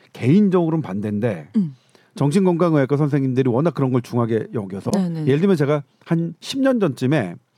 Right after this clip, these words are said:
Speaker 1: 영어 유치원에서
Speaker 2: 음. 그러니까 가해자도 보호해줘야 된다는 이야기.
Speaker 1: 아니요, 아니요, 아니요.
Speaker 2: 네.
Speaker 1: 예, 그러니까 가해자도,
Speaker 2: 반대한다.
Speaker 1: 예,
Speaker 2: 네.
Speaker 1: 가해자뿐만 아니라,
Speaker 2: 음.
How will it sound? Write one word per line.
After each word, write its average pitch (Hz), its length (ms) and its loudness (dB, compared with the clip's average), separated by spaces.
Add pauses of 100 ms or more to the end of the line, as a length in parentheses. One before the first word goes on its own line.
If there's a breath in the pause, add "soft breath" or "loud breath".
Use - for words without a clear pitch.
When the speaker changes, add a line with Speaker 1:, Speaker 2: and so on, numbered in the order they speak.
(760 soft breath)
Speaker 1:
영어 180 320 2
유치원에서 175 920 0
Speaker 2:
음. 151 260 -6 (600)
그러니까 190 240 -6
가해자도 226 460 0
보호해줘야 196 560 2
된다는 147 440 -4
이야기. 143 200 -4
Speaker 1:
아니요, 143 260 2
아니요, 110 200 0
아니요. 180 180 -2 (120)
Speaker 2:
네. 165 120 2
Speaker 1:
예, 160 40 2
그러니까 135 200 -2
가해자도, 175 520 2
Speaker 2:
반대한다. 143 140 0
Speaker 1:
예, 117 220 0
Speaker 2:
네. 170 120 -2
Speaker 1:
가해자뿐만 180 760 2
아니라, 135 380 2
Speaker 2:
음. 170 240 -10